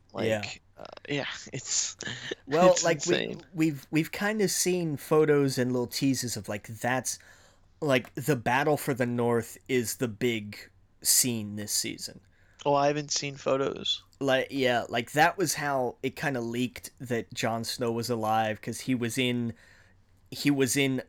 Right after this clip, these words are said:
Speaker 1: not Night's Watch battle gear.
Speaker 2: Oh, okay, I didn't
Speaker 1: Yeah.
Speaker 2: know that.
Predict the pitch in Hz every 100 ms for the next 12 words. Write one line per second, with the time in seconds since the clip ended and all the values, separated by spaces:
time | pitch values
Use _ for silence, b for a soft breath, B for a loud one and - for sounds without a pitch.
0 | - 131 123 127 131 127 - - 123 117
1 | 117 - - 107 107 107 - - - -
2 | _ _ - 131 117 107 101 104 104 92
3 | 58 - - _ _ B B B B B
4 | B - 165 196 160 175 160 156 143 -
5 | 160 170 160 -